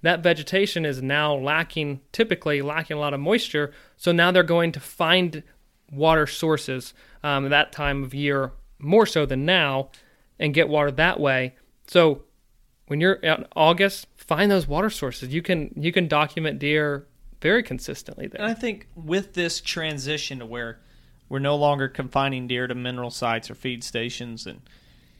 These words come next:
Speaker 2: and it's always, "Okay, how do I <laughs> figure out where they're traveling? How can I get pictures?" This is where it's gonna, habitat is gonna be, habitat improvement is gonna be key,
Speaker 1: Mm-hmm.
Speaker 2: and really trying to designate and find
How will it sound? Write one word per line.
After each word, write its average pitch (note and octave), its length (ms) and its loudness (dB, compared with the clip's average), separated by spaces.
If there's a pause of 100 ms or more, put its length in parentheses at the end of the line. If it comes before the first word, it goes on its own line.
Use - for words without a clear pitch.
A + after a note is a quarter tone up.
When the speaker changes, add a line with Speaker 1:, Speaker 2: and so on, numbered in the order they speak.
(300)
Speaker 2:
and B2+ 140 -6
it's A#2+ 140 -6
always, D3+ 420 4
"Okay, C#3 300 -2
how C#3+ 260 2
do D3+ 220 4
I C3 120 2
<laughs> - 140 -6
figure D#3 340 0 (220)
out C#3 280 -4 (340)
where G3 200 2
they're D#3+ 200 2
traveling? D3 480 0
How C#3+ 100 0
can D3 140 -6
I C3+ 40 -4
get A#2+ 160 -6
pictures?" C#3 400 -8 (260)
This F#3+ 180 0
is A#3 100 -4
where G3+ 140 2
it's - 100 -4
gonna, D3 300 -2 (180)
habitat D#3 640 2
is B2+ 120 -10
gonna C3 160 -4
be, A#2+ 180 -4
habitat C#3+ 420 -2
improvement B2 400 -6
is - 40 -14
gonna C3 140 -8
be A2+ 100 -10
key, E3 400 -8 (100)
Speaker 1:
Mm-hmm. G#3 340 2
Speaker 2:
and C#3+ 160 -2
really F#3 240 2
trying E3 420 -2
to D3 160 -6
designate C3+ 760 0
and B2+ 160 -8
find C#3+ 640 -2